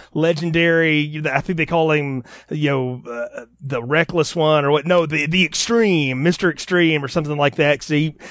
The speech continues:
would just go after the craziest storms. He was Jim Cantore before there was Jim Cantore, I guess. But now he had kinda settled out of that. He and Joe had split, and because she was so focused on work that she couldn't give him any of the emotional range of a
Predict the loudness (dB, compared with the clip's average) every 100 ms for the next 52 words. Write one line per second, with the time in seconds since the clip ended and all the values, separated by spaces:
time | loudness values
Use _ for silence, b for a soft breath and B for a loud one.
0 | B -2 -2 0 2 4 2 0 -4 0
1 | 2 2 0 -4 -4 -2 0 -2 -4 0
2 | 2 0 0 0 0 0 0 0 2 2
3 | 0 -6 -2 -2 -2 -2 -4 -4 -4 -4
4 | 0 2 2 2 0 -2 -4 B B B
5 | B -4 0 0 2 2 2 4 2 0
6 | -2 0 0 0 0 0 2 2 2 2
7 | 0 0 0 0 0 0 2 0 -4 -12
8 | -4 0 2 2 0 0 2 2 2 -2
9 | B B -6 0 -2 -2 -2 -2 -2 0
10 | 0 0 0 0 -2 -4 -2 0 0 2
11 | 0 -2 -2 -2 -2 -12 -12 -4 -2 0
12 | 0 -2 -4 0 0 2 2 2 2 2
13 | 2 2 0 2 -2 -2 -4 -6 -2 0
14 | 2 0 -2 -6 -6